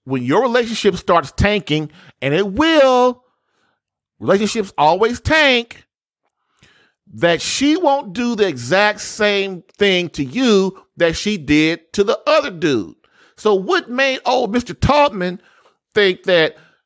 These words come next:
you know, Christy Brinkley wasn't gonna do him how she did Mister Billy Joel?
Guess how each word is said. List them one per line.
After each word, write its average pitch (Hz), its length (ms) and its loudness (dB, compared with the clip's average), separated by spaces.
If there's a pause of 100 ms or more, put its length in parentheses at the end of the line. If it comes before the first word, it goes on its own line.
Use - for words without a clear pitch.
(380)
you 190 120 0
know, 160 140 4
Christy 247 360 0
Brinkley 214 480 -2
wasn't 208 300 0
gonna 185 220 0
do 165 200 -2
him 220 440 0
how 190 200 0
she 214 220 -6
did 180 320 0
Mister 180 220 -6
Billy 190 320 0
Joel? 285 580 0